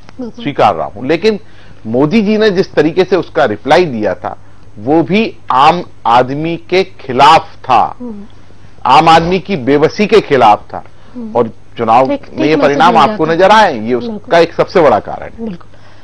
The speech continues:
Speaker 1: अ, रेहान, क्या कहेंगे, जब चुनाव प्रचार के दौरान बहुत सारी चीजें,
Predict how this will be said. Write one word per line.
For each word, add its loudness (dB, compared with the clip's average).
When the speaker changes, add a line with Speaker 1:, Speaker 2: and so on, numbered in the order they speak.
Speaker 1:
अ, -2
रेहान, 2
क्या -2
कहेंगे, -4
जब 0
चुनाव -2
प्रचार -4
के -4
दौरान -4
बहुत -8
सारी -6
चीजें, -8